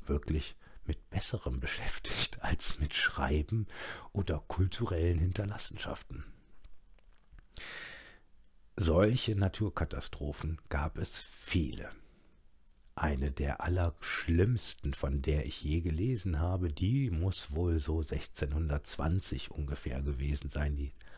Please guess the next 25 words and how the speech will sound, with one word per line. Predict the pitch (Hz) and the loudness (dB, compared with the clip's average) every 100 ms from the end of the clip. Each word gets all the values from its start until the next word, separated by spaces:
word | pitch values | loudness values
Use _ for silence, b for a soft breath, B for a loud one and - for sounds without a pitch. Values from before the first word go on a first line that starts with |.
| B | B
richtige | - - - - | -12 -10 -10 -6
Zahl | - 64 - | -4 -2 -2
habe | 71 | -4
ich | - - | -6 -6
nicht | 71 - | -8 -6
mehr | - | -6
im | 71 | -6
Kopf. | - - - - B B B B B B B B B - - - - - - - - - - - | -6 -8 -10 -16 B B B B B B B B B -20 -20 -20 -20 -20 -20 -20 -20 -20 -18 0
Dort | 87 78 | 2 2
wurde | 87 87 87 | 6 6 6
ganz | 85 101 - | 4 4 2
Europa | - 82 80 - 123 - 80 73 | 2 2 2 0 -2 0 0 2
auf | - 78 | 0 -4
den | - 73 67 | -2 -4 -4
Kopf | - - - - | 0 0 0 -6
gestellt. | - - - - - - - - - - - - - - - - B B - - - - | -6 -4 -2 0 0 -2 -6 -8 -10 -18 -20 -20 -20 -20 -10 -8 B B -18 -20 -16 0
Man | 101 101 95 | 4 6 4
war | 98 110 | 4 4
selbst | 101 101 - | 4 2 0
auf | - - | -2 4
den | 104 76 | 4 4
höchsten | 113 123 - - 110 | 2 2 0 0 2
Gipfeln | 113 - - 107 107 | 2 -2 2 4 6
des | 107 - | 4 4
Harzes | 98 98 90 - 73 - - | 2 2 0 -2 0 0 -2